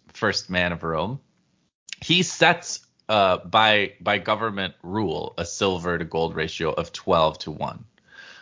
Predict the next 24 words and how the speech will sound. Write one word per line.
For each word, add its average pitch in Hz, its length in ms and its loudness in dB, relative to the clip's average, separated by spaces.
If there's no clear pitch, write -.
Um, - 380 -6
so 80 560 4
that 101 280 4
actually 92 460 -2
makes, - 580 -10
uh, 78 300 -8
silver 80 960 -4
cheaper, 90 380 0
or 87 120 4
gold. 98 540 4
Yeah, 98 200 2
this - 220 -10
is 82 120 -12
gold. 80 520 -4
Um, 76 420 -8
this - 140 -20
is - 60 -14
so - 180 -12
confusing 78 540 -14
to - 100 -18
me, 76 120 -14
Dave. 73 260 -14
It 85 120 -8
makes, - 540 -8